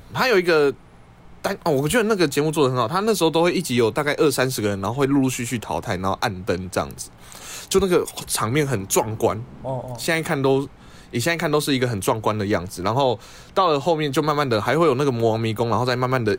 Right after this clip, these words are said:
Speaker 1: 一关一关解谜。
Speaker 2: 哦，哦，哦。
Speaker 1: 这样子。说实在话，你如果现在，我，我讲认真的，如果现在的台中可以比那个，呃，那个的质感再提高，那时候的道具就比较，
Speaker 2: 比较
Speaker 1: 在我看起来就比较
Speaker 2: 对，对，对，
Speaker 1: 粗糙。
Speaker 2: 比较老嘛，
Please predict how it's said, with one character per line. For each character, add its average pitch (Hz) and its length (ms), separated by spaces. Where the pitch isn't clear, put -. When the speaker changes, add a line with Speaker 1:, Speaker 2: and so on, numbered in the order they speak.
Speaker 1:
一 156 80
关 139 200
一 131 60
关 123 180
解 101 240
谜。 67 140
Speaker 2:
哦， 135 100
哦， 120 260
哦。 113 60
Speaker 1:
这 127 60
样 92 140
子。 - 140
说 - 160
实 214 60
在 202 140
话， 190 120
你 147 120
如 131 140
果 185 140
现 160 200
在， 156 180
我， 127 100
我 143 140
讲 127 180
认 135 160
真 127 100
的， 117 80
如 120 100
果 143 100
现 143 140
在 139 60
的 117 120
台 98 180
中 107 200
可 110 140
以 107 180
比 123 160
那 147 120
个， 147 200
呃， 143 260
那 240 100
个 180 160
的 127 480
质 139 280
感 147 320
再 160 160
提 110 260
高， 104 320
那 208 120
时 190 80
候 170 80
的 151 120
道 160 140
具 151 120
就 151 120
比 113 120
较， 127 240
Speaker 2:
比 117 80
较 131 240
Speaker 1:
在 156 80
我 127 80
看 160 160
起 135 80
来 113 60
就 135 80
比 120 80
较 117 240
Speaker 2:
对， 120 160
对， 107 100
对， 98 140
Speaker 1:
粗 - 180
糙。 233 60
Speaker 2:
比 151 80
较 139 80
老 175 120
嘛， 185 140